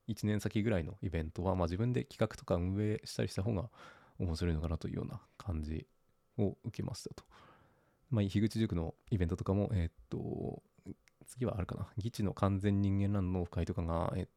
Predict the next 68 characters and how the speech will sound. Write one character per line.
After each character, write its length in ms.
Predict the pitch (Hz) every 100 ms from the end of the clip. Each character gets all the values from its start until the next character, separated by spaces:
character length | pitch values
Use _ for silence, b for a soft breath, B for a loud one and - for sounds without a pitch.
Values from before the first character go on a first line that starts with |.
| _ -
と、 280 | - - -
年 380 | 101 95 107 107
末 160 | 107
と 80 | 120
か 80 | 90
に 100 | 80
あ 80 | 92
る 80 | 87
と 80 | -
か 80 |
な 100 | 98
い 40 | 95
と 80 | -
か、 80 |
そ 120 | - 95
う 40 |
い 20 |
う 40 | 85
話 220 | 92 98
も 100 | 98
あ 40 |
っ 60 | 92
た 80 | 101
り 40 |
す 100 | -
る 60 | 92
の 60 |
で、 60 | 92
そ 80 | 120
う 40 |
い 40 | 113
う 20 |
の 60 |
を 60 | 87
楽 200 | - 90
し 100 | -
み 60 | 85
に 120 | - -
し 120 | -
て 180 | 90 -
生 80 | 101
き 100 | 98
る 100 | -
と、 200 | 98 87 B B B B -
え 60 |
っ 20 | 95
と、 280 | - - -
な 80 | 90
ん 20 |
か 100 | 98
健 200 | 87 85
康 120 | 85
に 80 | 82
な 80 | 92
り 60 | 82
そ 80 | 87
う 20 |
だ 120 | 90
な 80 | 82
と 80 | 98
い 40 |
う 0 |
ふ 60 | 98
う 40 |
に 140 | 87 -
思 160 | 104 -
っ 20 |
て 280 | - -